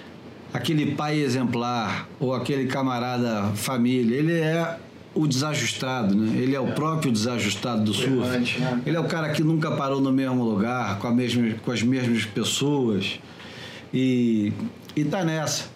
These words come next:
Speaker 1: Mas se pudermos ajudá-lo, vai ser muito bom.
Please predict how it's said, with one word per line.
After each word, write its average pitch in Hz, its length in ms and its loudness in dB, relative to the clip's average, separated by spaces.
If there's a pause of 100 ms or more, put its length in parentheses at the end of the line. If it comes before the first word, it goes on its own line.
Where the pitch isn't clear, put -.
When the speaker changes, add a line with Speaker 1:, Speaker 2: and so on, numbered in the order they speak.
(500)
Speaker 1:
Mas 127 240 -2 (1200)
se 151 360 0 (140)
pudermos 156 600 2
ajudá-lo, 147 640 2
vai 143 160 0
ser 156 240 0
muito 156 320 2
bom. 107 300 2